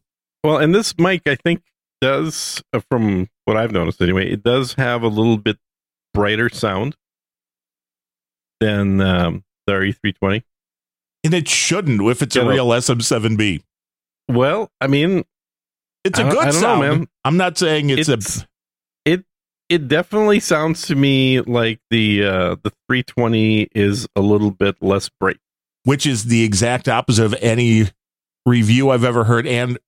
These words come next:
Speaker 2: exactly the opposite of my own personal experience, which is the three twenty is
Speaker 1: Yeah.
Speaker 2: a very bright mic.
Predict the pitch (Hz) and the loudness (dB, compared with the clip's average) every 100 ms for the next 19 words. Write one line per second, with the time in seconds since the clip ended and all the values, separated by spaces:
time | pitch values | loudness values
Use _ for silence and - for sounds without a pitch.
0 | - 110 113 117 131 113 107 104 - 113 | -6 -2 0 0 0 2 2 2 0 0
1 | 104 98 107 104 101 - 117 - 104 98 | 2 2 2 2 0 -2 0 2 2 2
2 | - - 98 98 92 107 - 98 98 - | 0 0 2 2 2 0 0 0 0 0
3 | 120 107 - 143 139 113 98 _ _ _ | -2 -2 0 0 2 -2 -4 _ _ _
4 | _ 147 117 107 98 120 117 101 98 82 | _ -2 0 0 0 2 2 2 0 0
5 | 80 85 - | 0 0 -2